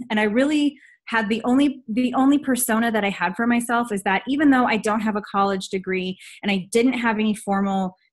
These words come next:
training or anything, I, <laughs> I, I always joked I kinda clawed my way into this corporate career because I was capable and I was willing to do what it took. And so I, I had this complete professional persona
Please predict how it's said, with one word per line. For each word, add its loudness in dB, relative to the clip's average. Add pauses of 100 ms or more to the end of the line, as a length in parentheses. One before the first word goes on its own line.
training 0
or 0
anything, -2 (100)
I, -2
<laughs> -14
I, 0
I 2
always 0
joked -2
I -8
kinda -8 (100)
clawed 2
my 0
way 0
into -2
this -10
corporate -4
career -4 (420)
because 2
I 2
was -2
capable 0
and 0
I 2
was 0
willing -2
to -4
do 0
what -2
it -6
took. -6 (680)
And 2 (340)
so 2
I, 4
I 2 (220)
had -4
this -4
complete 0 (100)
professional 0
persona -2